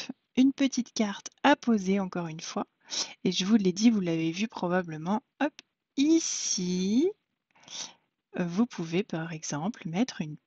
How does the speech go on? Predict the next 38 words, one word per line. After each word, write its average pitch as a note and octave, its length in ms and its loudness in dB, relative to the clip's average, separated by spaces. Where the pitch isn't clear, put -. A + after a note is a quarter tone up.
petite A#3+ 500 0
photo. C4+ 880 2
Alors, G3+ 300 6
pour A3+ 180 0
celles B3 200 8
qui - 200 2
nous, G#3 260 6
et F#3+ 140 0
ceux G3+ 320 2
peut-être - 460 -2
qui E3+ 140 -6
nous D#3+ 120 -4
rejoignent F#3 320 0
pour - 160 -10
la - 80 -8
première F#3 460 -2
fois A3 160 -2
aujourd'hui, F#3 500 0
euh, D#3 240 -2
ne F#3 160 6
vous B3 220 6
inquiétez A3+ 360 2
pas, F#3+ 220 0
si A#3+ 500 6
ça G#3+ 200 0
vous G3+ 120 2
paraît G#3 220 4
un G3+ 140 4
peu A#3+ 120 2
compliqué, G#3+ 840 2
ou E4 80 10
si D4+ 200 8
vous C4 140 4
perdez A#3 340 6
le A3 80 6
fil B3+ 320 4
tout - 120 -4
simplement, F#3+ 500 0